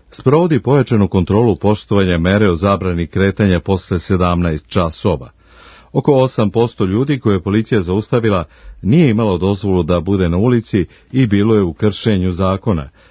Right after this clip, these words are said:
rekao je ministar policije Nebojša Stefanović. Dodaje da je dvesta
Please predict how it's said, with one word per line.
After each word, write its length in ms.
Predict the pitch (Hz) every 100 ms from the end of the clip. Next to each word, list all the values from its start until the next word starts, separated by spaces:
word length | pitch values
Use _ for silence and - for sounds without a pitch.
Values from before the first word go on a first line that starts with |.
| _
rekao 420 | - 104 110 107 101
je 40 |
ministar 420 | 92 113 117 92
policije 500 | - 92 104 117 135
Nebojša 420 | 107 92 92 104
Stefanović. 800 | 95 110 110 104 101 - - - _ _ _ - _ -
Dodaje 460 | 117 131 131 127
da 80 | 117
je 80 | 113
dvesta 420 | 107 139 - 147